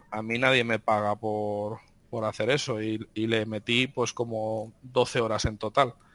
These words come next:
Y dices, "¿Y por qué has hecho eso?". "No, pues porque yo creo que sé bastante de la historia de Berkshire Hathaway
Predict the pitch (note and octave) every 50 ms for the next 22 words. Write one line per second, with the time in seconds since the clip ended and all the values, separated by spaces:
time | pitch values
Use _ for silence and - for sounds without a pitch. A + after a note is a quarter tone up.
0 | _ _ _ _ _ _ _ _ A#2+ A#2 A2+ A2 - - G#2+ G#2+ - A#2 A#2+ A2
1 | G2 F#2 A#2+ A#2+ C3+ B2+ - - D3 C#3 - B2+ A2+ A2+ - _ - C#3 C#3+ D3
2 | - - C#3 - - - A#2+ A2+ - A#2+ A#2 A2+ A2 G#2+ - _ _ - - -
3 | B2+ C3 B2+ B2+ C3 A#2+ - - _ _ _ - - _ - B2+ B2+ B2+ B2 A#2
4 | - - A2 G#2+ - - A#2+ A#2 A#2 A2 - - B2 C3 C3+ B2 - G#2+ G#2+ G#2+
5 | G#2 G#2 G2+ - - A#2 A#2 A2+ A2+ A#2 A#2 A#2+ - C#3 B2+ - C#3 C3+ - D3+
6 | D3 D#3 E3 F#3+ G#3+